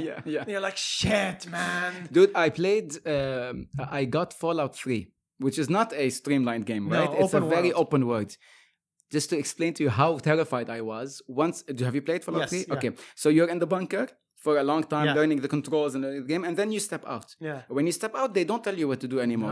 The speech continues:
Speaker 1: They
Speaker 2: No.
Speaker 1: just leave you. When that happened, I actually turned off the game. I couldn't play
Speaker 2: Terrifying.
Speaker 1: it. I stayed one year. It stayed in my, I played other games, and I couldn't look at it 'cause, like, I don't know what to do. Like, I can't get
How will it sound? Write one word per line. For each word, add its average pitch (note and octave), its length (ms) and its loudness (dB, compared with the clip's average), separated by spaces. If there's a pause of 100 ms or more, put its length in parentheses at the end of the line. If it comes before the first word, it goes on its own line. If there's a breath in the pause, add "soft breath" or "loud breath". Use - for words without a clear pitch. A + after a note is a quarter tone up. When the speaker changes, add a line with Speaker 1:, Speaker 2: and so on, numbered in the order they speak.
Speaker 1:
They - 80 2
Speaker 2:
No. E3 80 -4
Speaker 1:
just - 100 -6
leave F#3+ 160 -6 (100)
you. A#2 120 -4 (400 loud breath)
When D3 160 2
that G3+ 180 0 (140)
happened, G3 260 -4
I E3+ 160 -2
actually F3 220 -2
turned E3 300 -2
off D3+ 120 -6
the C#3 80 -4 (120)
game. C3 140 -4 (240)
I C#3+ 100 0
couldn't F#3 400 2
play F#3 180 6
Speaker 2:
Terrifying. G3 300 0
Speaker 1:
it. E3 60 0
I D3+ 40 0
stayed G3+ 380 2
one G3+ 280 -2
year. A3 240 0 (340 loud breath)
It D#3+ 120 0
stayed F3+ 320 4
in D#3 120 4 (100)
my, C#3+ 60 0 (140)
I C3 100 2
played F3+ 120 2
other F3+ 180 -4 (120)
games, G#3+ 240 -6 (200 soft breath)
and E3+ 120 -2
I F3 40 0
couldn't A#3 280 0
look A#3+ 120 -6
at G#3+ 80 0
it E3 120 -4
'cause, D#3+ 180 -4
like, F3+ 160 -2 (320 soft breath)
I E3+ 80 4
don't A#3+ 160 0
know D4 120 0
what - 120 0
to F#3+ 60 -16 (100)
do. C#4 100 -2
Like, G#3 180 -4 (100)
I - 20 -6 (120)
can't C4 200 -4 (220)
get G3 120 -2